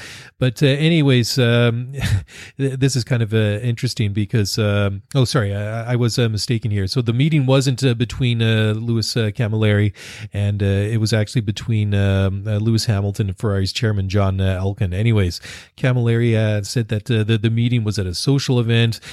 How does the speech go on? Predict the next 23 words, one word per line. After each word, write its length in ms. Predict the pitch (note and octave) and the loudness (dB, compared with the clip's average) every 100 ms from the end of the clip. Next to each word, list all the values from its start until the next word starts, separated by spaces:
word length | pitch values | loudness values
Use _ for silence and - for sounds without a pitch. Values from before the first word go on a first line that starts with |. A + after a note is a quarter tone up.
| - - | -20 -12
and 120 | A2 | -6
it's 160 | G#2 - | -6 -6
been, 320 | - G#2+ G#2 | -2 0 0
uh, 120 | G#2 | 0
what 120 | G2+ | 0
he 80 | G2+ | -2
said, 300 | G2 G#2 G2 | -2 -2 -4
quote, 400 | - A#2 G#2 - | -2 0 0 0
uh, 160 | A2+ G2+ | 0 0
"being 320 | G2+ G#2+ G#2+ | 0 -2 -2
blown 440 | F#2+ A#2 A#2+ B2+ | -2 2 2 2
somewhat, 560 | A#2 - A#2 A2+ G#2 - | 0 0 0 0 -2 0
uh, 140 | A#2 G#2 | -2 0
out 180 | G#2+ G2+ | -2 0
of, 180 | G2 | 0
uh, 140 | A2 F#2+ | 0 -2
proportion," 680 | - G2 - G#2+ F#2+ A#2 | -4 -10 -6 -4 -2 -4
because, 400 | F#2+ G#2 G#2+ F#2+ | -4 -2 -2 0
of 100 | A#2+ | -4
course, 300 | - C3 A2+ | -2 0 0
after 340 | - A#2+ A#2+ A#2+ | -2 -4 -4 -2
next 380 | A2 G#2+ - A2+ | -2 -2 -2 -2
year, 200 | G#2 | 0